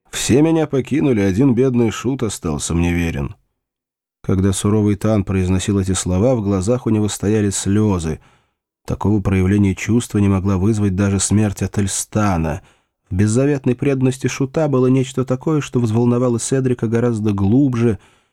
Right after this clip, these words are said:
чем печаль по убитому. «Что ж это такое?» — сказал шут, вырываясь из объятий своего хозяина.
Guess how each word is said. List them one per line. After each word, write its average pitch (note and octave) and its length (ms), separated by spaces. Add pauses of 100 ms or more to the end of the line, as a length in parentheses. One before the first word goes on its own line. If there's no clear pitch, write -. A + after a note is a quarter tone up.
(140)
чем A2 240
печаль G#2+ 400
по - 140
убитому. F#2+ 640 (960)
«Что - 340
ж - 80
это C4+ 120
такое?» — D3 540
сказал A2 380
шут, F3+ 300
вырываясь C3+ 440
из A#2+ 100
объятий A#2+ 340
своего A2+ 260
хозяина. F2+ 600